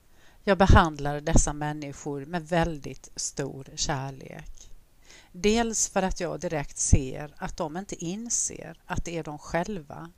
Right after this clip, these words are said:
som måste ta beslutet att på allvar läka.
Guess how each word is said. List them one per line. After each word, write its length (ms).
som 220
måste 460
ta 280
beslutet 920
att 240
på 80
allvar 720
läka. 720